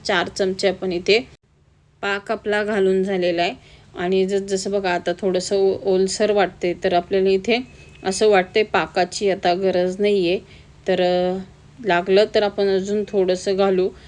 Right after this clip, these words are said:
पण बघा ह्याच पद्धतीने झालं पाहिजे, आपल्याला लाडू बांधता आले पाहिजे.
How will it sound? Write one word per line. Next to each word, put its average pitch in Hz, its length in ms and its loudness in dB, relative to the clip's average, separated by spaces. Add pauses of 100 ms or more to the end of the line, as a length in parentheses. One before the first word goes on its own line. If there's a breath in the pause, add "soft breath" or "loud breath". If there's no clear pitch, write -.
(240 loud breath)
पण 190 180 0
बघा 190 280 0 (180)
ह्याच 202 240 0
पद्धतीने 202 600 0
झालं 202 300 2
पाहिजे, 196 300 0
आपल्याला 202 340 0
लाडू 208 380 4
बांधता 208 380 0
आले 190 200 4
पाहिजे. 196 380 2